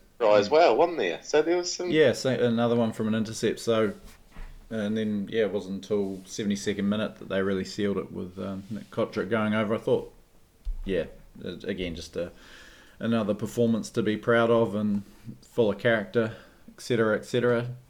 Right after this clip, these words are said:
Speaker 2: Todd Payton's, uh, stamp all over it once again.
Speaker 1: Oh, I know, old Brownie, old Brownie,
Speaker 2: <laughs> Oh,
Speaker 1: better
Speaker 2: I
Speaker 1: do
Speaker 2: know.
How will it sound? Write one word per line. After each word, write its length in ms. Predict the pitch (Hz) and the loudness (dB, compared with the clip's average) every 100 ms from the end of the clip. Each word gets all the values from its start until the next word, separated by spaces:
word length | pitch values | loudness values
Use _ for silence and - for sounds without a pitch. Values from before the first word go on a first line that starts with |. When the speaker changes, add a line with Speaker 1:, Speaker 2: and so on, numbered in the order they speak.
| - - | -20 -6
Speaker 2:
Todd 300 | 107 101 - | -4 -4 -2
Payton's, 680 | 110 104 110 107 101 - - | -2 0 -2 -2 -4 -10 -4
uh, 400 | 104 101 104 101 - - - | -2 0 -2 -6 -16 -20 -18
stamp 520 | - - 117 107 113 | -16 -2 0 0 0
all 200 | 110 110 | 0 2
over 200 | 117 127 | 2 0
it 100 | - - - | -2 -16 -8
once 260 | 113 101 | -6 -4
again. 280 | 113 123 156 - _ _ - - - - - - | -2 -2 -4 -10 _ _ -20 -20 -20 -20 -20 -18
Speaker 1:
Oh, 260 | - 117 120 | -6 0 0
I 60 | |
know, 320 | 120 117 131 131 | 4 8 10 10
old 180 | 151 - | 8 8
Brownie, 480 | 147 165 175 180 175 | 6 8 8 8 6
old 320 | 214 269 - | 6 2 -2
Brownie, 640 | - 196 - 202 - 196 - | 4 6 6 4 4 2 6
Speaker 2:
<laughs> 40 | |
Oh, 120 | 127 | 8
Speaker 1:
better 120 | 180 113 | 8 8
Speaker 2:
I 20 | |
Speaker 1:
do 120 | |
Speaker 2:
know. 40 | 180 | 6